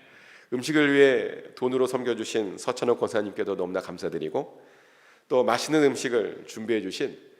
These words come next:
어, 서 권사님께도 너무나, 아, 감사를 드립니다. 아무튼 그래서, 어, 지난주 내내요,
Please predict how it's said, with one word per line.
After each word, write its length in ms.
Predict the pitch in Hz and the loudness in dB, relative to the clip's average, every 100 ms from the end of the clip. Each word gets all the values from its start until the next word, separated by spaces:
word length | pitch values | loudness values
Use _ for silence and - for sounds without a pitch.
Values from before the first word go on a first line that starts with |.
| _ _ _ | _ _ _
어, 100 | 90 | -16
서 160 | - 123 | -8 -4
권사님께도 800 | 131 120 107 95 95 82 - - | -2 -2 -6 -6 -6 -6 -10 -8
너무나, 420 | 95 90 85 82 - _ _ _ | -6 -4 -8 -12 -18 _ _ _
아, 100 | - | -18
감사를 460 | - 95 - 82 82 | -12 -10 -8 -10 -10
드립니다. 400 | - 73 76 - _ _ _ _ _ _ _ _ _ _ _ _ _ _ - - - - | -12 -16 -18 -20 _ _ _ _ _ _ _ _ _ _ _ _ _ _ -20 -20 -20 6
아무튼 460 | 190 196 254 175 - | 6 12 10 10 6
그래서, 800 | 233 247 170 185 113 92 120 - | 10 10 10 4 2 -4 -10 -8
어, 120 | - | -6
지난주 440 | - 247 233 220 | 6 8 8 6
내내요, 480 | 190 165 180 175 101 | 6 6 6 2 -2